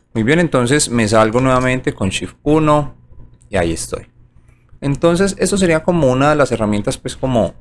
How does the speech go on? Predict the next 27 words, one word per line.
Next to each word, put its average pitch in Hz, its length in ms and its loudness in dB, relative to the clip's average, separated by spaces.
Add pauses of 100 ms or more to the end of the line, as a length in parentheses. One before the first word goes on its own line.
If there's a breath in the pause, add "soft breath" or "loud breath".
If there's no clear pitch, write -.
que - 100 -14
podría 95 680 0
complementar 90 680 -6
nuestro 104 260 -6
flujo 90 280 -8
de 104 80 -2
trabajo. 127 500 2 (600)
Viene 120 280 0
ahora 147 260 2
a 151 40 -6
continuación 139 720 -2 (100)
algo 120 460 0 (100)
como 101 220 -6
les, 95 180 -4 (160)
que, 90 180 -12
que 92 180 -10
me 92 180 -4
parece 92 460 -2
muy 131 260 0
interesante, 113 640 -2
es - 400 -2 (300)
relativamente, 107 1400 0
eh, 85 260 -16
eh, 82 400 -18 (520)
poderoso 90 720 2
si, 82 340 -8 (200)
no - 180 -10